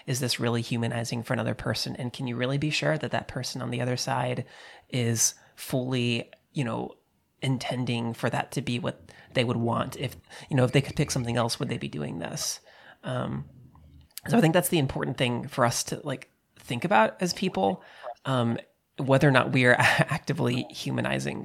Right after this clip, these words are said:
them. And I think in, like, especially in, in the conversations about, say, relationships and partnerships, um, potentially marriage, if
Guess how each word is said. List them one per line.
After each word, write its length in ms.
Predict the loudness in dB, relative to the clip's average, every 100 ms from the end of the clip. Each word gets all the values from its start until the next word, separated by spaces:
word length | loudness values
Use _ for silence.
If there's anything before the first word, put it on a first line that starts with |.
| -8
them. 320 | -8 -8 -10 -14 _ _ _ _ _ 0
And 80 | 0
I 20 |
think 260 | 2 -2 -2
in, 260 | -2 0 -4 -10 _
like, 280 | -4 -4 -6 _
especially 640 | -4 -2 0 0 0 -2 -4
in, 360 | -6 -6 -6 -8
in 200 | -8 -8
the 60 |
conversations 800 | -8 -8 -6 -6 -6 -6 -6 -8
about, 380 | -6 -4 -6 -8 _ _ _ _ _ _ _ -12
say, 180 | -4 -2
relationships 920 | 0 -2 -4 -4 -2 0 0 -2 -4 -4
and 120 | -2
partnerships, 760 | -4 -2 -2 -2 -4 -4 -6 -8 -16 -18 -18 -10 0
um, 340 | 2 2 -2
potentially 440 | -4 -2 0 -2 -2
marriage, 440 | -4 -4 -4 -6
if 180 | -10